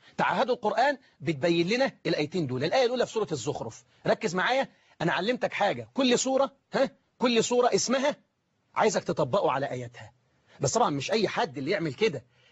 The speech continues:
يعني غالبًا هتستطيع إنك تستضيء إن شاء الله عز وجل، كأن اسم السورة الكشاف اللي يكشف لك آيات السورة، الخريطة اللي تبين لك معالم السورة.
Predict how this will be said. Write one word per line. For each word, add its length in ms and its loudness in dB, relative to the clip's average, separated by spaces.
يعني 240 2
غالبًا 500 2
هتستطيع 500 -2
إنك 200 -2
تستضيء 420 -2
إن 60 0
شاء 180 0
الله 160 0
عز 200 -4
وجل، 200 -6
كأن 300 4
اسم 200 0
السورة 400 2
الكشاف 460 0
اللي 160 0
يكشف 280 -2
لك 160 0
آيات 200 0
السورة، 460 -6
الخريطة 420 2
اللي 120 0
تبين 300 -2
لك 180 -4
معالم 260 0
السورة. 440 -8